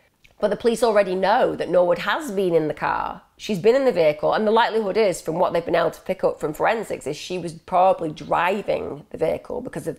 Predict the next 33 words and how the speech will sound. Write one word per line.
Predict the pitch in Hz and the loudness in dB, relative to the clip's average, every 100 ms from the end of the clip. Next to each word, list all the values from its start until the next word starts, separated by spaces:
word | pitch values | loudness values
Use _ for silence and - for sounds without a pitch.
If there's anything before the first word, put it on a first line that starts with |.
| _ | _
the | 160 | 0
way | 151 | 0
her | 160 | 0
blood | 156 160 160 | -4 -10 -6
traces | 131 139 165 - | -6 -6 -10 -2
were | |
there. | 208 226 190 165 - - - - - | 2 2 0 -4 -14 -20 -20 -14 -4
Also, | 427 453 - 220 185 - _ _ _ _ _ _ _ - | -2 0 2 2 2 -4 _ _ _ _ _ _ _ -2
gotta | 359 311 | 2 4
add | 180 160 | 4 2
up | 139 - - _ - | 0 -2 -6 _ -8
the | |
fact | - 156 - | -2 -2 -2
that | 151 151 - _ _ | -2 -2 -6 _ _
the | 170 | -8
attackers | 170 170 160 156 | -8 -10 -10 -8
hadn't | 147 143 | -8 -8
been | 131 135 | -8 -8
armed. | 127 131 - _ _ _ _ 190 | -8 -12 -16 _ _ _ _ -2
Very | 240 269 247 | 2 4 2
unusual | 202 160 151 147 160 151 - - _ _ | 0 -2 -4 -4 -4 -4 -6 -10 _ _
for | 185 | -8
people | 214 190 165 | -6 -2 -2
who | 180 | 0
are | 160 | 0
coming | 240 208 | 0 0
in | 175 | -2
to | 170 | -2
do | 170 | -6
this | 156 156 | -6 -6
incredibly | 170 202 190 | 0 0 0
violent | 156 156 151 156 | 0 0 -2 -4
robbery | 113 127 151 143 147 | -6 -6 -4 -4 -6